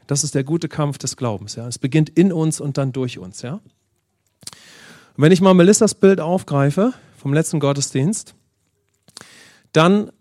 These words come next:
könntest du einen powerful Moment jetzt zum Ende des Gottesdienstes und für dein Jahr haben, für die nächsten Wochen, die nächsten Monate, wo du ganz bewusst sagst, hey, Jesus, danke für alles, was du für mich getan hast.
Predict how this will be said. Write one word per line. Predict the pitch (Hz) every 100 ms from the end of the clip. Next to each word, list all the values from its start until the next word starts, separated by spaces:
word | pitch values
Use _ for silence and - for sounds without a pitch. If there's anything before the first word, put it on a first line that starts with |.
| _ _ _ _ _
könntest | - 180 175 185
du |
einen | 156 156
powerful | - - 214 - 185
Moment | 180 156 151 139 123
jetzt | 127
zum | - 135
Ende | 151 147
des | 135
Gottesdienstes | - 131 123 - 113 113 120
und | 127
für | -
dein | 131 127 123
Jahr | 123 143
haben, | 120 120 143
für | -
die | 120
nächsten | 120 - -
Wochen, | 120 139 143 123
die |
nächsten | 117 113 120
Monate, | 117 143 120 127 190 - _ _ _ _ _ _ _ _ _ _ _ _ _
wo | 139
du | 135
ganz | 202 269
bewusst | - 185 190 -
sagst, | 165 139 120 -
hey, | 180 226 262 _ _ _ _ _ _ _ _ _ _ _
Jesus, | - 190 208 214 214 - _ _ _ _ _ _ _ -
danke | 160 214 240 240 226 _ _ _ _ _
für | -
alles, | 156 165
was | 156 147
du | 143
für | 143
mich | 139 127
getan | 127 143 139 196
hast. | 208 233 - -